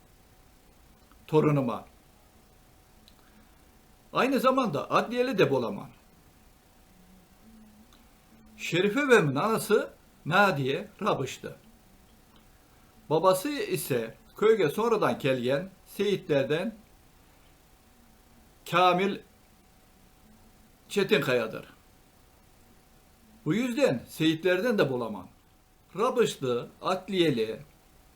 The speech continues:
Seyitlerinin ortak Sıpta balası olarak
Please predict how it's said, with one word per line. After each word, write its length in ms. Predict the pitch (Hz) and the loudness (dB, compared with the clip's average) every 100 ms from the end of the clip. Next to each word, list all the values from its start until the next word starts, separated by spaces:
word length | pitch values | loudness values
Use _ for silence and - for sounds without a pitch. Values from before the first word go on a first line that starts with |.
| _ | _
Seyitlerinin 1000 | - - 170 175 180 185 170 170 160 104 - - - - - | -20 -6 0 2 2 2 2 2 -2 -4 -12 -20 -20 -20 -4
ortak 460 | 151 175 - 151 - | 0 0 0 -2 -2
Sıpta 460 | 233 220 147 117 | -8 -2 0 2
balası 320 | 139 151 151 | 2 2 -2
olarak 520 | 151 170 120 110 151 | -2 0 0 0 -6